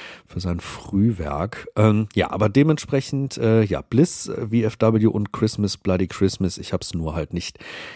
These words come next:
in der richtigen chronologischen Reihenfolge gesehen. So gesehen. Interessant finde ich, wenn man alle drei Filme sieht, ich hab den Eindruck, dieser Mann baut so mit sein eigenes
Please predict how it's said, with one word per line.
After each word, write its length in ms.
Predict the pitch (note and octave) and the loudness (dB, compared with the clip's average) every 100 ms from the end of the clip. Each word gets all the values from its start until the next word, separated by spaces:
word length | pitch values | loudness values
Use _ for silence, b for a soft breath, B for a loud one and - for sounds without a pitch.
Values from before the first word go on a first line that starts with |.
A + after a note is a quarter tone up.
| B | B
in 140 | F#2+ | -4
der 160 | F2 E2 | -2 -2
richtigen 340 | F2+ - F#2+ | -4 -2 -2
chronologischen 640 | F#2 G2 F#2+ F2+ F#2 E2+ F#2 | 0 2 2 2 2 0 -2
Reihenfolge 800 | E2 F#2 F#2 - C2+ B1+ C2+ - _ | 0 0 0 -6 -8 -8 -8 -12 _
gesehen. 500 | G2+ F2+ F2 D2+ C#2 - | 0 0 0 -2 -4 -12
So 300 | - G2 G#2+ | -4 4 6
gesehen. 600 | G#2 G2 F#2 E2 D2+ D2 - - B B B B _ _ | 6 4 0 -2 -4 -12 -16 -18 B B B B _ _
Interessant 600 | D3 A2+ - - B2+ A#3 | 2 2 0 2 2 2
finde 300 | - F2+ D#2+ | 0 -2 2
ich, 200 | G#2+ - | 2 2
wenn 80 | G2+ | 2
man 140 | G#2+ | 4
alle 200 | G2+ A#2 | 4 2
drei 220 | G#2+ G#2+ G#2+ | 2 2 2
Filme 320 | - D#3 G2+ | 2 2 2
sieht, 640 | F2+ A2+ C3+ D#3+ - - - _ _ _ _ - B B B | 0 0 0 0 -4 -10 -16 _ _ _ _ -14 B B B
ich 80 | - | -2
hab 140 | C3 | 0
den 160 | C3 G#2 | 0 0
Eindruck, 360 | G2 D3 E3+ | 0 2 2
dieser 280 | - A#2+ G#2+ | 2 2 2
Mann 560 | F#2 F#2 G2+ B2+ D3+ D#3+ _ _ _ _ - | 2 2 2 2 0 -2 _ _ _ _ -2
baut 260 | G2+ A#2+ | 0 0
so 140 | - A#2+ | 2 4
mit 160 | C3 - _ _ _ | 2 0 _ _ _
sein 240 | - G2+ G#2 | -2 0 2
eigenes 640 | A2 A#2+ C#3+ C#3 - - | 2 2 4 2 0 -8